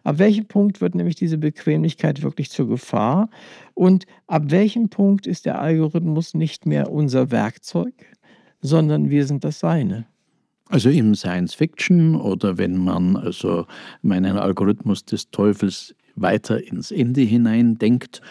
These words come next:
Speaker 2: äh, dann erhebt sich, äh, äh, der Algorithmus, erhebt sich die Maschine über den Menschen
Speaker 1: Mhm.
Speaker 2: und dann wird die Maschine erkennen, dass dieser Planet Erde nur ein einziges tiefgreifendes Problem hat, nämlich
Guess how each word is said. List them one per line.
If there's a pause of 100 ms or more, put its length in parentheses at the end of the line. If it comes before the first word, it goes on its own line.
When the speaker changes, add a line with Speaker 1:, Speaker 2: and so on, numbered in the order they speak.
(320)
Speaker 2:
äh,
dann
erhebt
sich, (380)
äh,
äh,
der
Algorithmus,
erhebt
sich (100)
die
Maschine
über
den
Menschen
Speaker 1:
Mhm.
Speaker 2:
und
dann
wird
die
Maschine
erkennen,
dass (220)
dieser
Planet
Erde
nur
ein
einziges (260)
tiefgreifendes
Problem
hat,
nämlich